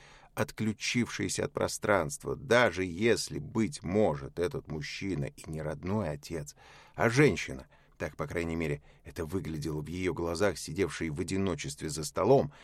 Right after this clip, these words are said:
лишь изображала мать, изредка отрываясь от игры в телефоне,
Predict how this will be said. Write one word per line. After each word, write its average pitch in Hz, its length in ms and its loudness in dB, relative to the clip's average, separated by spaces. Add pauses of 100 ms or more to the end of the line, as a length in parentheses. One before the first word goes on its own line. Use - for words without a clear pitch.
(180)
лишь 101 360 -2
изображала 98 800 0
мать, 101 500 2 (840)
изредка 78 600 -2
отрываясь 78 600 -2 (320)
от 85 180 -6
игры 87 240 -2
в 71 80 -10
телефоне, 85 720 -4